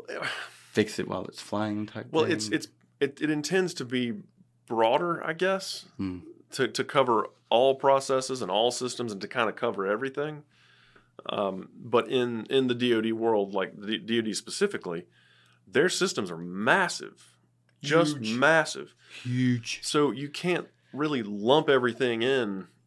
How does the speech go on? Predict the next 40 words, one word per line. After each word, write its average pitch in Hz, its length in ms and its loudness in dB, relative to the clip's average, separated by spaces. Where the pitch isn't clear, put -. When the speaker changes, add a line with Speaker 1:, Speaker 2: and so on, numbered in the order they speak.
Speaker 1:
to 110 100 -2
one 113 400 0
big 113 240 2
authorization, 98 1000 0
one 110 380 -2
big 104 240 -2
thumbs 98 340 0
up. 135 240 2
You 110 80 -12
can't 107 280 -4
do 170 160 0
that 87 280 0
because 92 420 -4
they're, 92 180 -6
they're - 120 -2
too 165 220 -4
big. 135 260 0
It's 123 100 -4
unwieldy. 110 520 -4
Um, 98 520 -2
and 117 120 -2
really 147 220 6
what, 127 200 4
Speaker 2:
Huge. 120 180 -10
Speaker 1:
what 135 140 4
the 131 80 -2
D 143 240 2
O 139 60 6
D 139 140 0
would, 117 280 -4
would 117 240 -4
tend 143 220 -8
to 110 60 0
do, 117 500 0
I 107 100 2
would 101 140 0
assume, 104 680 -2
is 92 580 -4
they 107 100 2
would, 92 300 -6